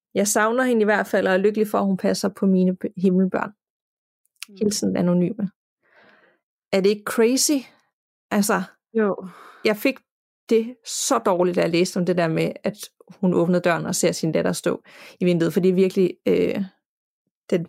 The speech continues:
Speaker 1: værste skræk. Altså,
Speaker 2: Ja.
Speaker 1: at man sk-, at et barn skulle falde ud af et vindue.
Speaker 2: Ja, det kan jeg virkelig godt forstå.
Speaker 1: Og hun er kun halvandet år, og hun når lige at få fat i en. Altså, det er jo s-,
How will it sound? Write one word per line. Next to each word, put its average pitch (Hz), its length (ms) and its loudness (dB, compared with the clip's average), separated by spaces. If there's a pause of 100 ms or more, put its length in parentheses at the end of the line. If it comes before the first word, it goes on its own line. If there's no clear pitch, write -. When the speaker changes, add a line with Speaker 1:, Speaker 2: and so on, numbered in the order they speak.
(120)
Speaker 1:
værste 190 360 -2
skræk. - 260 -4 (180)
Altså, 190 260 0 (840)
Speaker 2:
Ja. 175 200 -2 (460)
Speaker 1:
at 202 160 -2
man 180 140 0
sk-, - 220 -8
at 180 80 -8
et 185 200 -4
barn 190 220 -2
skulle 202 220 -10
falde 170 220 -2
ud 165 120 -2
af 208 320 -2
et 185 80 -4
vindue. 180 380 -4 (960)
Speaker 2:
Ja, 185 140 -2 (180)
det 196 80 -4
kan 208 120 -6
jeg 185 100 -2
virkelig 165 240 -6
godt 156 160 -8
forstå. 170 360 -12 (640)
Speaker 1:
Og 190 160 2
hun 185 120 4
er 175 100 2
kun 180 240 -2
halvandet 185 400 2
år, - 340 -6
og 190 240 -2
hun 190 120 4
når 180 180 4
lige 175 140 2
at 185 60 -8
få - 100 -16
fat - 220 -2
i - 40 -4
en. - 200 -6 (180)
Altså, 196 200 -4
det 196 60 -2
er 196 40 6
jo 180 40 0
s-, - 320 -2